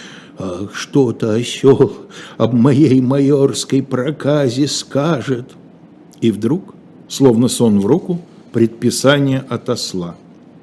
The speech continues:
«До сведения его высокостепенства господина Льва дошло, что вы внутренних врагов не усмирили, а Чижика съели. Правда ли?»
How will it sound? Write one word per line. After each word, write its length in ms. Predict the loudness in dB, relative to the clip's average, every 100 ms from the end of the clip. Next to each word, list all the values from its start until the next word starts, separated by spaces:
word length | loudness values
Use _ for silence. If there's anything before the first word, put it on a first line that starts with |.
| -20 -20 -20 -20 -20 -20 -2
«До 160 | 2 2
сведения 420 | 2 0 2 4
его 220 | 6 6
высокостепенства 1000 | 4 2 0 -2 -2 -2 0 -2 0 0
господина 540 | 0 -2 -2 0 0 2
Льва 240 | 2 2
дошло, 480 | 2 0 -2 -6 -6 -14 -20 -18
что 240 | 0 4
вы 160 | 4 6
внутренних 560 | 4 4 4 2 2 4
врагов 400 | 2 2 0 0
не 120 | 0
усмирили, 720 | 0 0 2 4 4 4 0 -6 -20 0
а 100 | 0
Чижика 460 | 2 0 -2 0 -2
съели. 540 | 0 2 4 4 0 -8 -20 -6
Правда 340 | -2 -2 0 0
ли?» 180 | -2